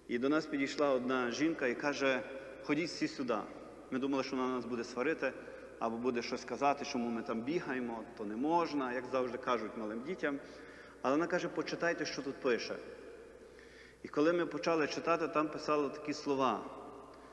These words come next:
«Не толочте мого гроба.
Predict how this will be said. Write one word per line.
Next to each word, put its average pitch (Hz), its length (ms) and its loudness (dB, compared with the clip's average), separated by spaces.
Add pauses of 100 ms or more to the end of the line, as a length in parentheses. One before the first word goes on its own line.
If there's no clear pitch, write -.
(220)
«Не 151 300 2
толочте 143 1000 0 (280)
мого 120 500 -2 (340)
гроба. 107 400 0